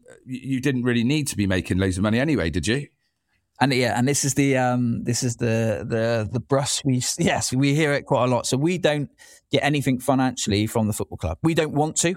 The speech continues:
Speaker 2: and we don't wanna be seen, the charity, as asking for handouts. So we are the, we've never,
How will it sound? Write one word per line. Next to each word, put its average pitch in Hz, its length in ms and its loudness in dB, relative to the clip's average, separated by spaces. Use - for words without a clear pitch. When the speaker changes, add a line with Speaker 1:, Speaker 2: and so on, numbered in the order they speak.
Speaker 2:
and 135 100 2
we 139 80 4
don't 143 140 2
wanna 139 140 2
be 131 100 2
seen, 143 320 2
the 123 80 2
charity, 117 480 2
as 110 100 0
asking 113 300 0
for 110 80 2
handouts. 117 500 0
So 110 280 2
we 139 360 2
are 131 80 2
the, 127 240 2
we've 127 180 2
never, 135 360 2